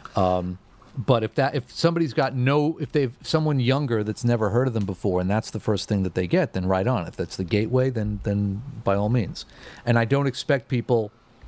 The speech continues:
to be as, you know, Trekkie about it as, uh, as, uh, as I am, or as, or as,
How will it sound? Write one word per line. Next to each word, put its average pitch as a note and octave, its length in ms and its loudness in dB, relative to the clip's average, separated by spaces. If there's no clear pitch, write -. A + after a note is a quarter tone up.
to B2 120 4
be A#2 400 0
as, G2+ 380 -2
you A2+ 140 4
know, F2+ 320 -2
Trekkie A#2 460 0
about G2 320 0
it F#2+ 80 -2
as, F#2 300 -4
uh, G#2+ 180 -2
as, F#2 400 -4
uh, F#2 320 0
as F#2+ 180 -4
I F#2 220 2
am, F2 320 -2
or F#2 100 0
as, F2+ 280 -4
or F#2 200 -4
as, F2+ 280 -6